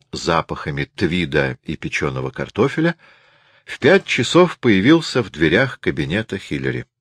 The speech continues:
«Она не пришла», — сказал он.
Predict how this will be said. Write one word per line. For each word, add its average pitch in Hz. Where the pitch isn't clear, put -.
«Она 76
не 151
пришла», — 180
сказал 76
он. 67